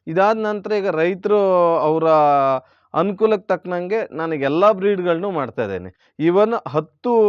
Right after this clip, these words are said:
ಜಾತಿ ಕೋಳಿಗಳು ನನ್ನ ಹತ್ರ ಸಿಗುತ್ತೆ. ನಿಮಗೆ ಒಂದು ದಿನದಿಂದ ಹಿಡಿದು, ಆ, ಒಂದು ತಿಂಗಳ ತನಕ ಮರಿಗಳನ್ನ ನಾನು ರೈತರಿಗೆ ಕೊಡ್ತೀನಿ. ಈಗ ಯಾವ ಥರ ಅಂದರೆ ಕೆಲವು ರೈತರುಗಳು ಈಗ ಒಂದು ಸರಿ ಬಂದು ಇಲ್ಲಿ ವಿಸಿಟ್ ಮಾಡಿ,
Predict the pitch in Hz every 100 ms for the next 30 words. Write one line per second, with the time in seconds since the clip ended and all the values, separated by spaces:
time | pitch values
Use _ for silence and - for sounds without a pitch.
0 | 202 190 185 180 175 156 185 185 208 185
1 | 170 165 175 240 196 156 139 165 143 123
2 | 131 98 - _ _ - 151 175 170 180
3 | 151 170 190 185 190 185 185 175 165 170
4 | 180 208 - _ _ - 139 131 127 123
5 | 135 180 214 175 185 185 202 180 175 156
6 | 226 170 175 170 165 196 202 170 202 165
7 | 160 151 151 208 - 156 107 117 95 -
8 | _ _ 156 160 165 190 208 196 196 196
9 | 180 185 202 196 190 196 185 185 185 185
10 | 165 175 170 180 170 165 165 175 160 160
11 | 147 151 185 175 160 147 170